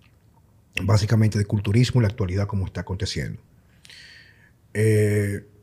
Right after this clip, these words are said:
quien me conoce hace muchos años, yo soy,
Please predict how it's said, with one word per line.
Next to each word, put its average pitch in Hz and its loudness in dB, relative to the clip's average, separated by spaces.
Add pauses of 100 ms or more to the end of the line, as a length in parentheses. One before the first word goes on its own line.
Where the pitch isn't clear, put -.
(200)
quien 117 0
me 120 2
conoce 131 2
hace 139 4
muchos 139 2
años, 135 0 (320)
yo 107 0 (180)
soy, 139 0